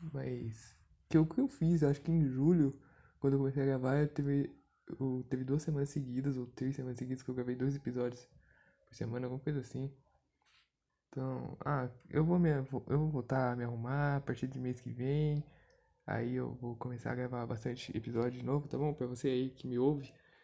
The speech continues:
fique feliz aí em ouvir uma coisa dessa. Mas hoje, hoje é dia vinte e dois de dezembro, então eu tive a brilhante ideia,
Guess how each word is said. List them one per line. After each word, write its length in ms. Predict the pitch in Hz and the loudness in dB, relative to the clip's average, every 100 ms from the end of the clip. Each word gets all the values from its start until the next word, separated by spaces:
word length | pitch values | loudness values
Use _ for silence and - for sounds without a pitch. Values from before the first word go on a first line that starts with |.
| _ _ - | _ _ -8
fique 240 | 131 - | -6 -4
feliz 480 | - 123 123 135 127 | -2 0 2 0 0
aí 500 | 120 123 135 139 139 | 0 2 0 -2 -4
em 80 | 127 | -4
ouvir 220 | 120 127 | -4 -2
uma 120 | 123 | -4
coisa 240 | 123 127 120 | -4 -6 -4
dessa. 560 | 123 139 143 - 139 143 _ _ - - _ | -2 -2 -2 -4 -6 -6 _ _ -20 -20 _
Mas 320 | 131 139 139 | 2 4 6
hoje, 480 | 147 170 170 175 - - | 8 8 8 4 2 2
hoje 160 | - 214 | 8 10
é 40 | |
dia 120 | 208 208 | 10 8
vinte 240 | 208 208 | 6 2
e 60 | 180 | -2
dois 340 | 127 135 190 | 2 4 6
de 80 | 175 | 6
dezembro, 600 | 143 135 135 165 185 185 - _ _ _ _ _ - _ - | 2 2 0 2 0 -2 -8 _ _ _ _ _ -20 _ -2
então 420 | 151 160 156 143 | 2 4 4 2
eu 300 | - 143 147 - | 0 0 0 -4
tive 340 | - 156 156 - - | -2 4 4 4 -2
a 80 | |
brilhante 360 | 139 139 160 160 | 2 4 4 2
ideia, 360 | 139 143 139 | 4 4 4